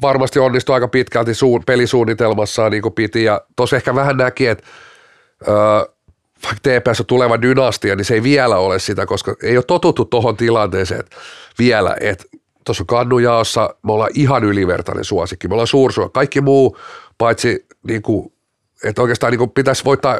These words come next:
isosti, se on niinku se minimitavoite. Että tommonen pieni voitto, pieni, niin sekin on vähän sillä lailla, että no joo, että no voitettiin sentään. Mut siis, et ei olla vielä siinä, missä Classic miesten puolella, tai, niin et periaatteessa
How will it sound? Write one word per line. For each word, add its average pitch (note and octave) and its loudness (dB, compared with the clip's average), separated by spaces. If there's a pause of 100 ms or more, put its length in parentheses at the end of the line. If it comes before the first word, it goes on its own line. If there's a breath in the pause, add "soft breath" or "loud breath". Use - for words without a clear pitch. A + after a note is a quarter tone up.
isosti, C#3 -2
se - -2
on C#3+ 2
niinku G#2+ 0
se A#2+ 0
minimitavoite. G#2+ -2
Että - -14
tommonen A2 0
pieni B2+ 2
voitto, A#2 0
pieni, A#2+ 0
niin G2+ -4
sekin A#2+ 0
on G2 2
vähän G#2 0
sillä G2+ 0
lailla, F#2+ 0
että G2+ -4
no A2 2
joo, G2 2
että F2 -8
no G#2 0 (120)
voitettiin G2 -2
sentään. F2+ -4 (400 loud breath)
Mut G#2 -2
siis, A2 0
et - -2
ei B2+ 2
olla C3 2
vielä B2+ 2 (420 soft breath)
siinä, A#2 0
missä A#2+ 0
Classic C#3 0
miesten A2 0
puolella, G2+ 0
tai, G2+ -2
niin G2+ -4
et G#2+ -6 (1200)
periaatteessa A#2 -2